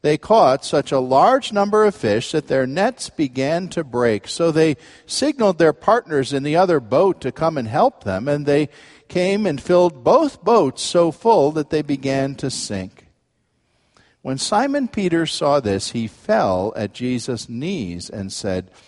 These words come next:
"Go away from me, Lord, I am a sinful man." For he and all his companions were astonished at the catch of fish they had taken, and so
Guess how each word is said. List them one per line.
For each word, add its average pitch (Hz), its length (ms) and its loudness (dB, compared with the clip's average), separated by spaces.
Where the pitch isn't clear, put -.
"Go 214 240 2
away 190 500 0
from 185 300 0
me, 151 160 2
Lord, 123 440 2
I 208 200 0
am 170 260 0
a 165 60 -2
sinful 254 680 -2
man." 254 460 -6
For 107 120 -10
he 113 160 -4
and 107 100 -2
all 180 260 2
his 185 200 -2
companions 165 680 -8
were 101 160 -4
astonished 147 680 -6
at 101 140 -8
the 107 80 -10
catch 113 340 -8
of - 120 -12
fish 151 320 -8
they 95 140 -8
had 92 140 -10
taken, 117 380 -6
and 98 140 -8
so 202 400 0